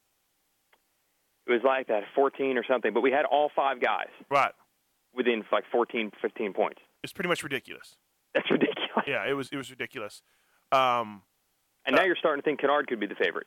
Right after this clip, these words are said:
Speaker 1: even though he's fifth in points. It's not a lot of points to make up, and he had just won a race, and Reed
Speaker 2: Right.
Speaker 1: and Stewart and Villopoto had their problems. We still hadn't.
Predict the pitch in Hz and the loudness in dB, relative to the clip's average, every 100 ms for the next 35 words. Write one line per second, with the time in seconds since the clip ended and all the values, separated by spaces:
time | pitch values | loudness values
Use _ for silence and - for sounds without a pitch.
0 | - 117 135 135 - 147 - 113 139 113 | -6 0 2 2 2 0 0 -2 -2 -2
1 | 107 123 113 113 113 - 117 - 107 95 | -4 -2 0 2 2 0 -6 -4 -4 0
2 | 107 95 _ _ _ _ _ _ 110 110 | 0 0 _ _ _ _ _ _ -4 0
3 | 113 104 117 135 123 117 113 113 - 98 | 2 2 0 2 2 2 2 0 -4 -12
4 | - _ _ _ _ 110 113 107 - 127 | -14 _ _ _ _ 0 0 -2 0 2
5 | 117 98 113 104 120 117 110 110 - 110 | 2 2 0 2 2 2 0 0 2 2
6 | 110 104 - 131 123 123 117 | 0 -8 -4 0 2 2 -2